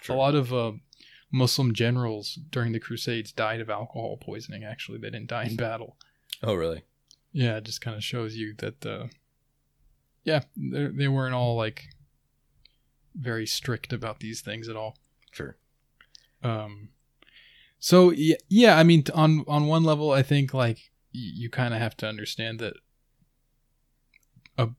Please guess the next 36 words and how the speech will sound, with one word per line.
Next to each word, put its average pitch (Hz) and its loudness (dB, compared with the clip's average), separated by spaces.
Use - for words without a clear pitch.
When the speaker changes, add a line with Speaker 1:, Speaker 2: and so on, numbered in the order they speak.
Speaker 2:
a 131 -2
place 139 2
being 127 2
majority 127 4
Muslim 131 2
doesn't 123 0
mean 117 2
that 113 2
everyone 110 -2
is 104 -12
very 104 -8
attentive 127 -2
to, 120 -4
uh, 98 -4
all 113 -2
the 113 -6
do's 117 -4
and 113 -2
don'ts 135 -2
necessarily, 139 -2
and 113 -4
that's 110 -6
Speaker 1:
Sure. 120 -4
Speaker 2:
always 123 -2
been 139 0
the 135 -2
case. 135 -2
And 110 -6
also 117 -2
that 107 -10
probably 131 0
there's 117 0
other 110 -2
factors 107 -6
like 113 -8
a, 107 -8